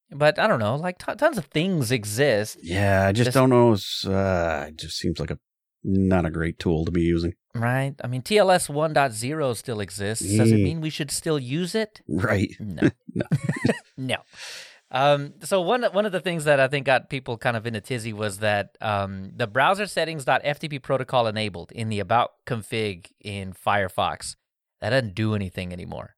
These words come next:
Speaker 1: You used to be able to go into about, i-, if you really wanted F T P, right? You used to be able to go
Speaker 2: Yep.
Speaker 1: into about dot config. You used to find this particular thing. You used to set it to true, and then you could still do it, and it wouldn't bother you about it anymore.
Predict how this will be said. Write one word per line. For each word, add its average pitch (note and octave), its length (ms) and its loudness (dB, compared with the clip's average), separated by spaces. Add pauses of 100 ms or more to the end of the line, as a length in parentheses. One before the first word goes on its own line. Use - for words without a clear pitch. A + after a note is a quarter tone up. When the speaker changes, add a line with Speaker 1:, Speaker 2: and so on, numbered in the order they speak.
Speaker 1:
You B2 100 -4
used D3 380 -2
to C4 60 -2
be G#3+ 180 0
able F#3 180 4
to E3 60 -2
go D3+ 220 4
into C#3+ 240 -2
about, D3 320 4
i-, D#3 120 -4
if - 180 -6
you A2+ 100 -8
really C#3 260 -2
wanted A2+ 300 -4
F G2 120 -8
T F#2 140 -12
P, E2 240 -16 (300)
right? G2+ 240 -2 (140)
You A2 140 -4
used D#3+ 120 -2
to D3 60 -16
be C#3+ 100 0
able B2+ 120 -2
to B2 60 -6
go A#2+ 120 0
Speaker 2:
Yep. B2 60 4
Speaker 1:
into B2 140 -2
about A2+ 240 2
dot A2 180 2
config. G2+ 380 -8
You G#2+ 80 -8
used C#3 120 -8
to C#3 60 -16
find B2 300 0
this A#2 100 -6
particular A2 460 -6
thing. G#2 200 -8
You G2 120 -8
used C#3+ 160 -6
to D3 80 -2
set B2 200 2
it A#2 100 -2
to - 60 -20
true, A2 400 -4 (380)
and B2 200 -2
then C#3+ 280 0
you E3 160 -2
could G3 180 0
still B3 240 4
do D4+ 220 2
it, D3+ 160 2 (240)
and D3 120 -2
it D#3+ 60 0
wouldn't G#3+ 200 2
bother A3 260 4
you C3+ 200 -4
about G#2+ 240 0
it G2+ 80 -10
anymore. F#2+ 420 -10